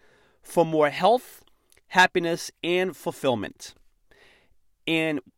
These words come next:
the question you're probably wondering right now, 'cause I would be too, is, is it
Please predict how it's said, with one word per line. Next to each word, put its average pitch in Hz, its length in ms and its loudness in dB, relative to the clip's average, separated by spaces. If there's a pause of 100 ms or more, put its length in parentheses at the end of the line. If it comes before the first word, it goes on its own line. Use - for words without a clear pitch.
the - 80 -8
question 233 360 2
you're 185 100 4
probably 180 260 6
wondering 135 340 0
right 160 160 2
now, 151 380 0 (120)
'cause 180 140 -4
I 143 100 4
would 139 200 0
be 131 80 -2
too, 147 260 0
is, 139 380 2 (640)
is 226 160 2
it 240 120 -2